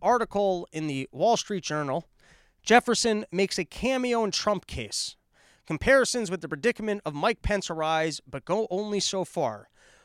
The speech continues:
Washington in eighteen oh one, after the young nation's fourth election, Vice President Thomas, Thomas Jefferson faced a choice in his constitutional role to certify the results.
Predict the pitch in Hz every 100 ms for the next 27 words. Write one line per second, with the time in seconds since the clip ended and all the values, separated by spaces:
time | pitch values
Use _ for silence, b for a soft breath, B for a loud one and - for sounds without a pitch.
0 | b 131 208 285 285 240 233 220 - 185
1 | 214 277 - 247 214 190 180 185 - 151
2 | 131 120 117 247 220 202 196 170 143 -
3 | 190 160 147 147 - 147 135 _ - 226
4 | - 185 196 180 151 170 175 156 - 156
5 | - 143 160 190 175 - 165 - - 151
6 | - 151 - - 208 226 208 - b b
7 | b 147 - - 269 - 220 240 - 196
8 | 170 165 156 151 - 202 175 180 170 160
9 | 143 127 110 104 -